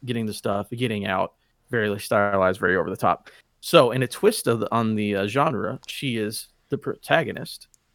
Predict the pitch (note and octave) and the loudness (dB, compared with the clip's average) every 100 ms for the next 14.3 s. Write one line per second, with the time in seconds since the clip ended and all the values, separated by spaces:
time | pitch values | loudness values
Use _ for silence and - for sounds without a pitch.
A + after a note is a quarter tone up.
0 | _ A#2+ A2 A2+ - A#2+ A2+ B2 A2 A2 | _ -6 -2 0 0 -2 -4 -4 -4 -6
1 | - B2+ A#2 A#2 D#3 _ _ - A#2 A#2 | 0 0 2 -2 -10 _ _ -10 -8 -6
2 | E3+ F#3+ A#2+ G#2+ G#2+ C#3 A#2 A#2 F#3 F#3 | -4 -4 -2 -4 -4 -4 -2 -2 -2 0
3 | G#3 F#3+ C#3 C#3+ E3+ F#3 F3+ - F3 F3 | 0 0 0 0 0 -2 -4 -2 -2 -2
4 | C3+ - C3 C#3+ D3 - - D#3+ D3+ D#3+ | -6 -6 0 2 2 -2 -2 0 4 4
5 | F3 - - F3+ E3+ F#3+ F3+ F#3 A3 A2+ | 2 0 0 0 0 0 2 2 2 0
6 | A2 - _ _ _ C3 A2+ A#2 A2 G#2 | -6 -12 _ _ _ -4 -4 -4 -6 -4
7 | G#2+ G2+ G2 G2 F#2 - _ _ - G#2+ | 0 0 0 -2 -4 -8 _ _ 0 0
8 | A#2 G2 F#2 D#2 D#2 F#2+ - C#3+ A#2 A2 | -2 -6 -2 0 -2 -4 -4 -4 -2 -6
9 | A2 G2 F#2+ G2 F#2 E2+ - _ - C#3 | -4 -2 -4 -4 -4 -4 -6 _ -8 -6
10 | A2 A#2+ G2 - G2 F2 - - - _ | -4 -2 -4 -6 -8 -8 -10 -12 -20 _
11 | _ - A#2 G2+ F#2+ B2+ A#2+ - A2+ G#2 | _ -6 -2 -2 -2 -2 -2 -4 -4 -4
12 | G#2 - C#3 B2+ A#2 C#3 C#3+ B2 - A#2+ | -4 -6 -4 0 4 4 4 0 0 -2
13 | A2 G#2 G2+ G2+ G2+ F#2+ G2 - A#2 - | 0 0 0 0 -2 -4 -6 -4 -4 -2
14 | A2+ G#2 | -4 -4